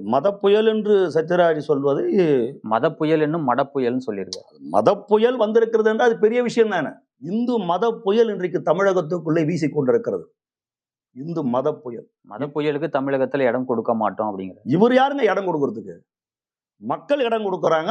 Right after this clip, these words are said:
Speaker 1: மக்கள் உணர ஆரம்பிச்சுட்டாங்க. நம்ம மதத்துக்கு எதிராக இவர்களெல்லாம் பிரச்சாரம் செய்து கொண்டிருக்கிறார்கள், நம்ம மதத்தை அழிக்க நினைக்கிறாங்கன்னு.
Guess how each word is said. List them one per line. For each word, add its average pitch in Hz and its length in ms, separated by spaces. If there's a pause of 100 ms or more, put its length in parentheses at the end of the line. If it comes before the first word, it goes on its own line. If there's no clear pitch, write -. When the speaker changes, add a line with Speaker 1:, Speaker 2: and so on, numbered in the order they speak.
Speaker 1:
மக்கள் 208 420
உணர 220 220
ஆரம்பிச்சுட்டாங்க. 147 600 (760)
நம்ம 156 180
மதத்துக்கு 185 480
எதிராக 175 240
இவர்களெல்லாம் 180 420
பிரச்சாரம் 190 380
செய்து 156 180
கொண்டிருக்கிறார்கள், 147 580
நம்ம 190 200
மதத்தை 185 380
அழிக்க 196 300
நினைக்கிறாங்கன்னு. 156 640